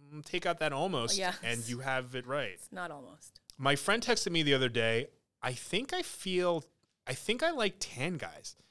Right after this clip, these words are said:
Speaker 1: I think it's because you're brown, and I associate brown with good."
Speaker 2: <sighs>
Speaker 1: Oh, that's a confusing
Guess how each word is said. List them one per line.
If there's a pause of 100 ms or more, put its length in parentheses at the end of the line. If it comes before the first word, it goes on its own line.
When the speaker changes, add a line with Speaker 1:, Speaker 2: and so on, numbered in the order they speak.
(300)
Speaker 1:
I
think
it's
because
you're
brown,
and
I
associate
brown
with
good." (180)
Speaker 2:
<sighs> (560)
Speaker 1:
Oh,
that's
a
confusing